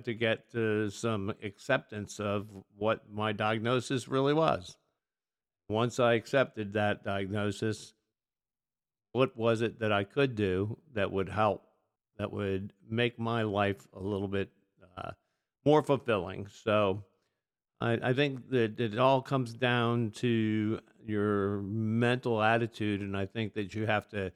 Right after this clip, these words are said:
go through that period of time where you're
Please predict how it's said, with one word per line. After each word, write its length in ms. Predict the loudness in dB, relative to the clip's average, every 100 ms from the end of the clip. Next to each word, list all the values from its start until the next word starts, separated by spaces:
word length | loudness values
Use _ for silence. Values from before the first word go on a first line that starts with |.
| _ _ _ -2
go 200 | 2 2
through 400 | 2 0 2 4
that 340 | 4 2 0
period 400 | -2 0 2 0
of 140 | -4 -6
time 760 | 0 2 4 4 2 0 -4 -8 _ _ _ _ _ _ 0
where 760 | 6 6 6 4 4 2 0 -6
you're 420 | -4 -2 0 0